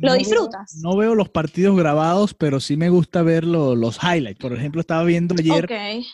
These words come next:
Speaker 1: el, las diferentes finales que ha jugado, finales de Champions que ha jugado el Barcelona, y me puse a ver la de que le ganó tres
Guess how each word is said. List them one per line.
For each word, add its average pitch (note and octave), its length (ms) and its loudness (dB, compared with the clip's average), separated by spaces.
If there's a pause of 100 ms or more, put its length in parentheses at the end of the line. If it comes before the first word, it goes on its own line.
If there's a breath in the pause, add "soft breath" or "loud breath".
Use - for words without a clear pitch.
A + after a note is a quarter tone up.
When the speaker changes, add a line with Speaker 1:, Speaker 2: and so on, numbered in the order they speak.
(120)
Speaker 1:
el, A#2 680 -4
las A#2 140 -6
diferentes C3 420 -6
finales D3 320 -4
que - 80 -8
ha D3+ 60 -2
jugado, D3 300 0
finales A#2+ 300 -4
de C3+ 80 -4
Champions C#3 480 -6
que B2+ 80 -10
ha A#2 40 -6
jugado C3+ 220 -4
el C#3+ 40 0
Barcelona, C3+ 580 -2
y C3+ 140 -4
me A#2+ 140 -4
puse C3+ 240 -4
a - 20 -2
ver E3 220 -2
la C#3 320 -6
de A#2 100 -4
que - 140 -12
le A2+ 100 -6
ganó A2+ 220 -4
tres D3+ 340 -6